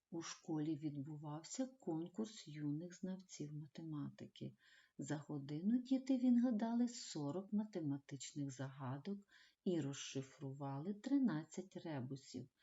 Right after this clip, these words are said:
Відповіли на двадцять сім запитань. Який обсяг завдань виконали діти?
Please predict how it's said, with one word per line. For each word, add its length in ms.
Відповіли 1080
на 300
двадцять 760
сім 360
запитань. 800
Який 760
обсяг 500
завдань 640
виконали 640
діти? 540